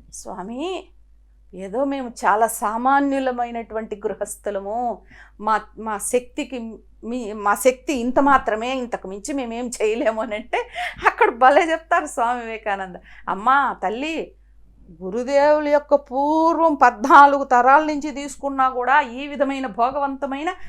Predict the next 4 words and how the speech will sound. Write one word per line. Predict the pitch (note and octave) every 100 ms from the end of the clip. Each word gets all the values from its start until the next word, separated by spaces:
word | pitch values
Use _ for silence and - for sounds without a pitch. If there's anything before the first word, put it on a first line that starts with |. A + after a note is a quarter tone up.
| -
ఐశ్వర్యవంతమైనటువంటి | G3 B3+ - D4+ D4 D#4 C#4+ C#4 C4+ C4 B3+ A#3+ B3 B3
ఇదిగో | A#3 A3 A#3
ఈ | A#3+ A#3
చలువరా | A#3 A3+ B3+ C4+ C#4 C#4 D4 F4+